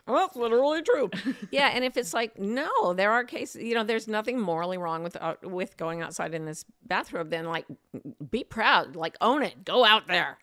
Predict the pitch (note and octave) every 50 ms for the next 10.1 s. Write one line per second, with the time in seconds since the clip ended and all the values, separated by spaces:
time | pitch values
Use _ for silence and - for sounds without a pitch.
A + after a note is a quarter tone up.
0 | _ _ _ - - _ _ _ _ C4+ C4 - - - _ - G#3 G3 F#3+ E3+
1 | D#3 D#3 D3 C#3+ - - - - E3 D#3+ D3 D#3+ F3+ G3 F#3+ F3 D#3+ D3 C#3 D#3
2 | - - - - - - - - - - _ - - - C3 - - G#3+ A#3 A#3+
3 | A#3+ A#3+ G#3+ B3 A#3 G3+ D#3+ C#3+ - F#3+ - - - - - - - _ _ -
4 | - A#3 A3 G#3+ - - - - G3 G#3 G3 G3+ G3 F3+ F#3 F#3 - - _ _
5 | _ _ _ _ _ _ _ _ - A#3 A#3 A3+ G#3 - B3 A#3 - B3 A3+ -
6 | C4+ C4 C#4 - - A3+ G#3 F3+ - _ - A#2 - - E3+ G3+ B3+ B3+ G#3+ F3
7 | - - A3 B3+ - - - A3+ G3+ F#3 G3 G3 F#3 F#3+ F3+ D#3 D3 C#3 D#3+ E3+
8 | D#3 F#3+ F#3 - - G3 - - - - F3 - - - F3+ F3 E3 D#3 D3+ E3+
9 | E3 D#3+ D3+ D#3 D3+ - - - - A#3+ G#3+ G#3+ - - A3+ - - - - -
10 | D3 D3+